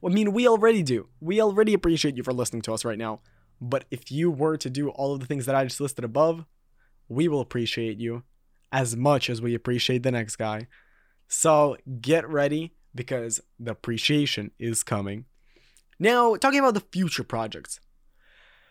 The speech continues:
Ah, Corona, Corona is preventing a lot of them from happening. However, Duran Duran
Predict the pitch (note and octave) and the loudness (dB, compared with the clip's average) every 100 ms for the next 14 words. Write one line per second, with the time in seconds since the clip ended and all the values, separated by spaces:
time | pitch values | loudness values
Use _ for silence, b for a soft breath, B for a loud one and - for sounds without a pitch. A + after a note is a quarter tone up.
0 | b b b - A3+ A#3 F#3+ D3+ - C#3 | b b b -2 2 2 2 0 -2 0
1 | F3+ G3 F3+ D3+ D3+ D3+ C#3+ - - D3 | 2 0 0 2 4 4 0 -4 -6 -4
2 | - B2+ C3 D3 D#3+ D3+ B2 A#2 A#2 C3 | -4 -2 -2 -2 -4 -4 -6 -6 -4 -4
3 | A#2+ B2+ B2 A#2+ A#2+ D3 - C3+ B2+ D3+ | -4 -4 -4 -4 -2 -2 -2 -8 -4 0
4 | E3 - F3+ F#3 D3+ A#2+ C3 B2 B2 C#3 | 0 0 2 2 2 -2 -12 -8 -4 -2
5 | D3 C3+ D3+ E3 F3+ | -2 -2 -2 -2 -4